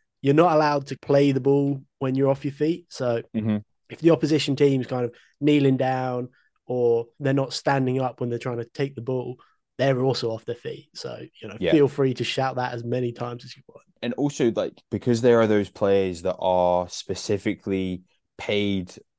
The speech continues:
Speaker 2: and their skill set is about the, the jackling, as Ben said, you know, to create what it's called a turnover. You could just, you know, casually slip in, you know, before the game, you know, when the beers are starting to flow, you can just say, you know, "Winning the breakdown battle is gonna be key today."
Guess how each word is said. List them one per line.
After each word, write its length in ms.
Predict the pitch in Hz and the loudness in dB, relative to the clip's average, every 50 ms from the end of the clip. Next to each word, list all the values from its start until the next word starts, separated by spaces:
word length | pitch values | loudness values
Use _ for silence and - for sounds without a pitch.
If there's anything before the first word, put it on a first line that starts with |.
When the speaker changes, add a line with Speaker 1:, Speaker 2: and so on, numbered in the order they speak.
| _ _ - | _ _ -12
Speaker 2:
and 300 | 98 92 92 90 87 82 | -10 -10 -10 -10 -8 -4
their 160 | - 90 87 | -4 -2 -2
skill 320 | 87 - - - 113 104 95 | -2 -4 -4 0 2 2 2
set 240 | - - 101 - - - | 0 -2 -4 -4 -4 -2
is 240 | 113 113 110 98 | -2 0 0 0
about 340 | 101 87 98 95 92 - - | 0 2 2 2 2 0 -2
the, 240 | - 92 90 90 82 | -2 0 0 0 -2
the 80 | 82 90 | -6 -8
jackling, 640 | 82 - - 123 - - - - 87 82 82 80 78 - | -8 -2 0 0 0 -2 -4 -6 -6 -6 -6 -8 -10 -10
as 140 | - 95 87 | -10 -8 -4
Ben 240 | - 90 87 87 82 | -4 -4 -4 -4 -6
said, 320 | - - 87 87 87 - | -6 -6 -6 -6 -6 -8
you 80 | 92 90 | -6 -6
know, 120 | 85 85 | -6 -6
to 180 | - - - 87 | -6 -8 -8 -10
create 480 | - - - - 95 92 92 90 87 - | -10 -10 -6 -2 0 2 2 2 0 -2
what 140 | 85 90 85 | -2 -4 -4
it's 80 | 78 - | -4 -8
called 260 | - - - 92 85 | -8 -4 -2 -2 -2
a 40 | 85 | -2
turnover. 720 | - - - 98 92 90 87 85 85 85 82 82 92 104 113 - _ | -6 -6 -2 -2 -2 -2 -2 -2 -4 -4 -4 -4 -4 -4 -4 -8 _
You 160 | - 104 110 113 | -8 -8 -6 -4
could 180 | - - 143 | -4 -4 -2
just, 300 | 139 139 120 - - - - | 0 -2 -2 -2 -6 -12 -10
you 80 | - - | -8 -6
know, 220 | 117 110 107 104 - - | -4 -4 -4 -6 -6 -10
casually 500 | - - - - 143 131 - 135 135 120 | -8 -4 -2 -2 -2 -2 -2 -2 -2 -2
slip 340 | 113 - - 120 113 - - | -2 0 -2 -2 0 2 2
in, 360 | 117 117 113 110 107 104 107 _ _ _ _ _ _ | 4 4 4 2 0 -2 -4 _ _ _ _ _ _
you 80 | - 104 | -4 -2
know, 60 | 104 | -2
before 380 | 98 104 104 - - 123 120 117 | -2 -2 -4 -4 0 2 4 4
the 80 | 113 | 4
game, 480 | 107 113 113 110 107 107 110 110 107 104 | 4 4 4 4 4 4 2 0 0 -2
you 80 | 104 98 | -2 -4
know, 120 | 101 101 | -4 -2
when 180 | 101 104 104 104 | -2 -2 -2 -2
the 100 | 98 92 | -2 -2
beers 360 | 98 98 101 101 101 95 98 | 0 2 2 2 2 0 -2
are 60 | 98 | -6
starting 360 | - - - 101 98 95 92 | -6 -2 0 0 0 0 -4
to 80 | - 90 | -8 -12
flow, 260 | - - 98 98 95 | -8 -2 0 2 2
you 200 | 90 92 92 87 | 2 0 -4 -6
can 140 | 90 104 92 | -8 -10 -10
just 180 | 95 92 - | -10 -10 -6
say, 320 | - 95 92 92 90 87 90 _ _ _ _ _ _ - | -2 -2 0 0 -2 -4 -8 _ _ _ _ _ _ -16
you 100 | - 110 | -10 -8
know, 200 | 101 101 101 117 120 _ - | -6 -6 -6 -8 -12 _ -6
"Winning 220 | 139 143 135 120 | -2 0 2 2
the 60 | 104 | 2
breakdown 440 | 87 - 104 101 95 - 107 101 98 90 | 2 2 2 2 4 2 0 0 0 0
battle 320 | 101 98 - - - 92 | -2 -4 -4 -6 -6 -6
is 60 | 87 | -4
gonna 160 | - 104 92 | -2 -2 -2
be 100 | 87 90 | -2 -4
key 280 | - - - 113 92 90 | -6 -6 -4 -4 -4 -4
today." 340 | 90 - 82 82 80 80 80 | -6 -8 -6 -6 -6 -6 -8